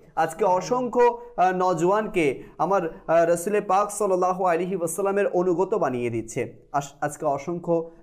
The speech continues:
আহ, আশিকানে রসুলকে, আজকে অসংখ্য আশিকানে আউলিয়াকে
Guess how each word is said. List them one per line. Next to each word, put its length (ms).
আহ, 360
আশিকানে 580
রসুলকে, 440
আজকে 280
অসংখ্য 520
আশিকানে 520
আউলিয়াকে 720